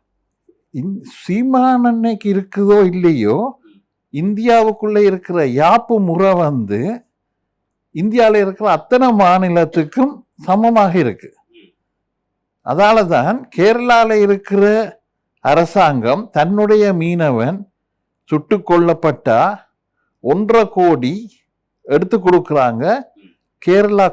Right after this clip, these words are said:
கோர்ட்டுல. அது இத்தாலியில இருந்து வந்து செத்த மா-, ஒரு மீனவரா இருந்தாலும், இத்தாலியில இருந்து, இத்தாலியிலே க-, அங்க கேஸை நடத்துவோம்ன்றாலும் அக்ரி பண்ணல. இல்ல, நீ இந்தியாவுக்குள்ள,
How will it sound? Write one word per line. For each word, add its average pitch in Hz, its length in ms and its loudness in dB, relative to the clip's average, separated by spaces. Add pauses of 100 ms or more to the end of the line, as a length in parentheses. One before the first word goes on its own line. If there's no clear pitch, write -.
(100)
கோர்ட்டுல. 180 460 -2 (680)
அது 147 280 -2
இத்தாலியில 214 720 2
இருந்து 202 340 2
வந்து 180 560 2 (400)
செத்த 180 420 -2
மா-, 151 600 -2 (420)
ஒரு 151 220 0
மீனவரா 151 540 0
இருந்தாலும், 131 540 -2 (880)
இத்தாலியில 170 680 -2
இருந்து, 156 720 -2 (580)
இத்தாலியிலே 196 720 2
க-, 147 120 -8
அங்க 151 200 -2
கேஸை 180 340 0
நடத்துவோம்ன்றாலும் 165 920 0
அக்ரி 190 280 2
பண்ணல. 120 480 -2 (140)
இல்ல, 143 380 -6
நீ 165 240 -12
இந்தியாவுக்குள்ள, 151 800 -2